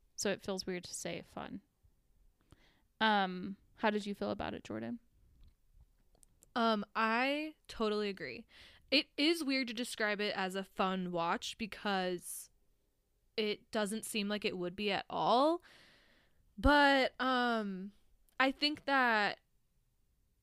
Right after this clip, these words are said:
Speaker 2: they just kind of show that it is possible to make one of these kinds of gritty detective crime shows really addictive, because not all of them really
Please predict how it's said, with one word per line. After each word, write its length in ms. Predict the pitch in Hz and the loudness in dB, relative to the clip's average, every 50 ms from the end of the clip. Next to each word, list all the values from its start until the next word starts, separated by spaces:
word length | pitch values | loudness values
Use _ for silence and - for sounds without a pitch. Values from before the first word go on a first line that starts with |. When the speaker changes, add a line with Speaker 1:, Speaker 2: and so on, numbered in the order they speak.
| - 226 - | -20 -8 -2
Speaker 2:
they 160 | - 262 254 | 0 0 0
just 280 | 247 208 262 262 - - | 0 0 -4 -4 -4 -4
kind 180 | 269 262 240 240 | -2 -2 -2 -2
of 80 | 220 | -2
show 400 | - - - - 277 285 277 254 | -2 -2 0 2 4 4 4 4
that 140 | 214 220 214 | 2 2 0
it 100 | 214 - - | -2 0 2
is 240 | 233 233 226 208 220 | 2 2 2 0 -4
possible 640 | - - - - 190 190 220 - - 247 269 269 269 | -10 -12 -8 -4 -4 -4 -4 -4 -6 -4 -2 -2 -4
to 180 | 254 - 233 220 | -4 -6 -6 -4
make 320 | 214 220 214 214 - - _ _ - | -2 -2 -2 -4 -4 -10 _ _ -6
one 200 | 208 208 214 220 | -2 -2 0 0
of 120 | 226 214 | -2 -2
these 260 | 226 220 214 214 - | -2 -4 -4 -4 -6
kinds 320 | - - - 196 202 208 202 | -8 -6 -4 -4 -4 -4 -6
of 140 | 196 190 | -8 -10
gritty 460 | - - 196 190 185 202 214 208 208 202 | -6 -4 -2 -2 -2 -2 -2 -2 -4 -4
detective 760 | - 208 196 - 196 175 - - 254 254 254 254 262 269 - _ - | -6 -8 -8 -6 -6 -8 -6 -4 -2 0 0 0 -2 -8 -14 _ -10
crime 360 | - - 196 180 190 202 247 | -4 -4 -2 -2 -2 -4 -4
shows 500 | - - 311 320 330 330 339 339 - - - - - - - - _ _ _ _ _ 202 196 226 208 220 | -4 -2 0 0 0 0 -2 -4 -8 -12 -18 -20 -20 -20 -20 -20 _ _ _ _ _ -12 -10 -8 0 4
really 420 | 254 262 269 262 262 254 247 233 | 6 6 6 6 6 4 2 2
addictive, 480 | 208 - 202 190 - - - - - - - | 2 0 -2 -4 -6 -10 -14 -14 -14 -8 -6
because 260 | 226 247 277 247 220 | -2 0 2 2 2
not 260 | 220 214 208 208 - - | 2 2 2 2 2 4
all 200 | 311 349 370 381 | 4 4 4 4
of 80 | 359 | 4
them 220 | 349 339 311 285 254 | 2 2 2 2 2
really 260 | 254 262 254 240 | 2 2 2 2